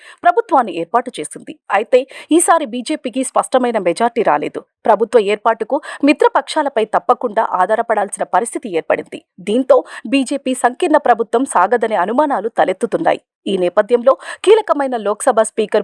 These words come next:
పోస్టును మిత్రపక్షాలైన టీడీపీ, జేడీయూలలో ఒకదానికి ఇస్తారనే టాక్ నడుస్తోంది. మోదీ ప్రభుత్వం కేంద్రంలో మనుగడ సాగించాలంటే ఖచ్చితంగా టీడీపీ, జేడీయూలపై ఆధారపడాల్సిన పరిస్థితి ఏర్పడిన సంగతి అందరికీ తెలిసిందే.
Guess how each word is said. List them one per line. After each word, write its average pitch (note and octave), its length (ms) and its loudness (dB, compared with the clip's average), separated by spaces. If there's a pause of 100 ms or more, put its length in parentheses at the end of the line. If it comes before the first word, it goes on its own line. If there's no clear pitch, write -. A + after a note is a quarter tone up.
పోస్టును A#3 340 2 (260)
మిత్రపక్షాలైన D4+ 800 2 (220)
టీడీపీ, A3+ 420 -6 (280)
జేడీయూలలో C#4+ 640 4
ఒకదానికి G#3+ 680 0 (100)
ఇస్తారనే C4 480 -2
టాక్ F#3 300 -2
నడుస్తోంది. E3+ 520 -4 (260)
మోదీ A3 260 4
ప్రభుత్వం A3+ 460 0 (280)
కేంద్రంలో F4+ 540 4 (160)
మనుగడ C4 420 2
సాగించాలంటే C4 800 0 (220)
ఖచ్చితంగా D4 540 2 (200)
టీడీపీ, B3+ 420 -2 (300)
జేడీయూలపై E4 640 4
ఆధారపడాల్సిన A3 800 2
పరిస్థితి A3+ 540 -2
ఏర్పడిన G3+ 320 -2
సంగతి G3 460 -4 (140)
అందరికీ C4 420 0
తెలిసిందే. F3+ 540 -4